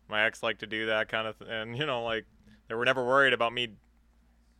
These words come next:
doing that because I didn't drink. I didn't go to clubs, you know?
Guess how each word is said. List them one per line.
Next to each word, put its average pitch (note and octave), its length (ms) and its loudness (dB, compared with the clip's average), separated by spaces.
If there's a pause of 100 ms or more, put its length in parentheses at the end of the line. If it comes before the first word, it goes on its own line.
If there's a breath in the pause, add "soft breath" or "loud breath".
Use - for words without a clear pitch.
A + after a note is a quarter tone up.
(160)
doing C3 220 0
that G#2+ 160 0
because G#2+ 240 -6
I A2 80 4
didn't B2 200 0
drink. G#2+ 540 -6
I A2+ 100 -2
didn't B2 120 -4
go B2 100 -2
to A2+ 80 -4
clubs, G#2 480 -10 (720 soft breath)
you A2 80 -12
know? G#2 200 -6